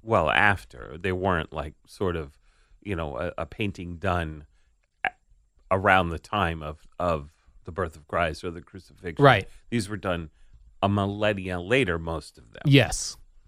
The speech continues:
Speaker 2: But it's interesting that, um, we have these, like, what could those have been symbols of?
Speaker 1: Well, like I said, they were, you know, symbols of, of celestial objects, a s-, a particular, like a supernova,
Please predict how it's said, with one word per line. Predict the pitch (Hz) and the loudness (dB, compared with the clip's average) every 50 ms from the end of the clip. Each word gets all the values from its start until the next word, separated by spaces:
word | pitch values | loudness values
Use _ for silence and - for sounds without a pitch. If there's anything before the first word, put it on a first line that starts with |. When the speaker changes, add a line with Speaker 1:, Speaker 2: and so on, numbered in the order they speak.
| - - - - - - - - - - - - - | -20 -20 -20 -20 -20 -20 -20 -20 -20 -20 -12 6 10
Speaker 2:
But | 147 135 143 | 10 10 10
it's | 147 - - | 8 6 6
interesting | 190 196 185 - 180 151 - - 156 143 139 131 123 | 6 6 4 2 2 2 4 6 6 6 6 8 8
that, | 123 120 117 110 - - | 8 8 6 6 6 8
um, | 123 113 110 107 104 107 107 98 98 104 - - | 8 8 8 8 6 4 2 2 0 -2 -2 2
we | 117 110 104 95 | 4 4 4 4
have | 85 90 107 117 117 117 117 107 101 98 | 2 4 6 6 8 8 6 4 4 4
these, | 110 104 101 98 95 92 - - - - - - _ _ _ _ _ | 4 4 4 4 2 0 -2 -2 -6 -8 -10 -12 _ _ _ _ _
like, | - 117 110 - | 4 6 6 6
what | 131 147 151 - - | 6 6 6 4 0
could | - - - 160 156 135 110 | -2 2 4 4 4 4 4
those | 123 117 113 110 104 - | 4 6 6 4 2 2
have | - 117 110 95 95 95 92 | 4 4 4 2 2 2 4
been | 113 113 107 101 98 92 92 90 85 - _ _ _ _ _ _ _ _ _ _ _ _ _ _ _ _ _ - | 4 4 6 4 2 0 -2 -4 -6 -10 _ _ _ _ _ _ _ _ _ _ _ _ _ _ _ _ _ -10
symbols | - - - - 135 123 117 110 104 98 101 | -8 0 4 4 4 6 6 4 4 6 6
of? | 101 101 98 90 92 104 - - _ _ - | 6 6 4 4 0 -4 -10 -18 _ _ 4
Speaker 1:
Well, | 143 147 | 6 6
like | 143 135 135 139 | 8 8 6 6
I | 127 | 4
said, | 127 - 170 135 104 | 4 4 4 4 4
they | 90 98 101 | 2 0 0
were, | 101 101 101 95 87 - _ _ _ _ - | 0 0 -2 -2 -4 -8 _ _ _ _ -4
you | 127 123 | -2 0
know, | 107 98 | 0 -2
symbols | 85 - - 113 107 101 104 101 95 | -2 -4 -6 -6 -4 -4 -6 -6 -4
of, | 110 101 95 92 | -4 -4 -4 -6
of | - - 98 98 92 90 87 87 _ _ _ _ - | -6 -4 -2 -2 -2 -2 -4 -10 _ _ _ _ -20
celestial | - - 123 113 113 107 98 - - - - 113 107 101 95 95 95 95 - - | -8 -4 0 2 2 2 2 0 -4 -8 -4 -2 0 2 2 0 0 -2 0 2
objects, | 92 87 87 82 98 98 95 - - - | 2 2 2 0 -2 -4 -4 -4 -6 -8
a | |
s-, | 87 - - - - - _ _ _ _ _ _ _ _ _ - | -8 -8 -10 -14 -18 -20 _ _ _ _ _ _ _ _ _ -2
a | 107 98 90 87 85 | 0 0 0 -2 -6
particular, | - - - 113 98 - 123 113 - 110 101 95 | -10 -12 -12 -12 -8 -8 -8 -6 -4 -4 -2 0
like | 104 101 - | 0 0 -2
a | 98 | -6
supernova, | 90 - - 113 - - 101 98 98 95 90 90 110 117 113 | -10 -12 -12 -12 -10 -8 -6 -4 -4 -4 -4 -2 -2 -4 -4